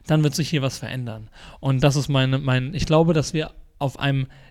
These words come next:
super guten Weg sind, weil wir dürfen nicht anfangen, uns von den Medien und von den negativen Nachrichten da draußen verrückt machen zu lassen, dass die Welt untergeht.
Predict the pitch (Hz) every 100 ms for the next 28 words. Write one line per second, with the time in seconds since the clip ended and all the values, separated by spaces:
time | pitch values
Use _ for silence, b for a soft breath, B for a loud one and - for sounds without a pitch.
0 | - 143 151 156 143 143 151 135 139 -
1 | 151 131 139 147 165 220 - 185 226 -
2 | - 190 185 190 165 156 - 156 147 151
3 | 180 214 233 226 160 - 147 147 170 196
4 | 208 185 156 147 156 185 190 - 156 147
5 | 160 147 127 135 180 - 214 180 196 208
6 | 185 185 214 B B B 160 - 156 139
7 | 175 175 - 165 135 107 107 -